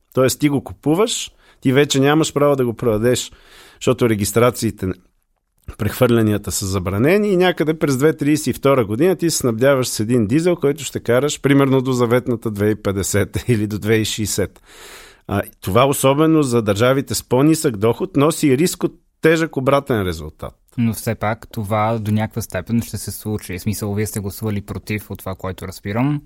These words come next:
Speaker 2: но бъдещето изглежда не е с летящи коли, но изглежда и не е с чак толкова дизелови гори.
Speaker 1: Аз, а, искрено се надявам, че ще се случи, че пазарът ще доведе до там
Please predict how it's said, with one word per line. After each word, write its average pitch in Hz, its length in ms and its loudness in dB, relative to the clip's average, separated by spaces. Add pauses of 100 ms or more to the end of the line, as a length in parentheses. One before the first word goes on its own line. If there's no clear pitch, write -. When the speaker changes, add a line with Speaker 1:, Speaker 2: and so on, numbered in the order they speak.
Speaker 2:
но 110 580 0 (260)
бъдещето 104 880 -4 (440)
изглежда 113 380 -2
не 110 200 2
е 110 40 0
с 107 220 -8
летящи 101 460 -6
коли, 107 500 -6
но 110 140 -2
изглежда 113 380 0
и 117 60 2
не 113 140 2
е 113 60 -2
с 107 180 -6
чак 117 280 -2
толкова 110 640 -4 (160)
дизелови 101 840 -2 (180)
гори. 92 300 -12 (200)
Speaker 1:
Аз, - 340 0
а, 113 220 2
искрено 139 380 2
се 165 140 0
надявам, 139 760 2 (220)
че 123 120 -4
ще - 160 -4
се - 160 -4
случи, 127 480 -2 (680)
че 135 100 -2
пазарът 139 500 2
ще - 160 -2
доведе 110 400 2
до 147 100 -2
там 107 400 -2